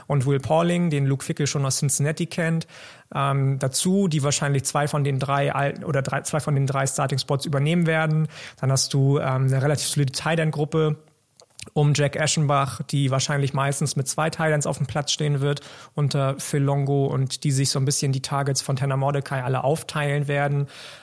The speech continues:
Ähm, da bin ich aber ein bisschen tatsächlich gespannt drauf, weil du natürlich, mh, noch nicht so genau weißt, wie kann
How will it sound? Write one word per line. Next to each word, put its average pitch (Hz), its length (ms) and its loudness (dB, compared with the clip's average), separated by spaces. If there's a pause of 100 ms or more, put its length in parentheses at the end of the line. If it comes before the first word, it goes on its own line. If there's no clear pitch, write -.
(100)
Ähm, 135 280 0
da 160 80 2
bin 214 100 0
ich 220 100 0
aber 190 120 2
ein 175 140 0
bisschen 214 300 -4
tatsächlich 165 380 -2
gespannt - 420 -2
drauf, 233 440 0
weil 160 280 0
du 165 100 -2
natürlich, 180 720 0 (240)
mh, 170 600 2
noch 147 180 0
nicht 165 200 2
so 165 100 0
genau 156 320 2
weißt, 156 520 -2
wie 156 100 -2
kann 151 420 0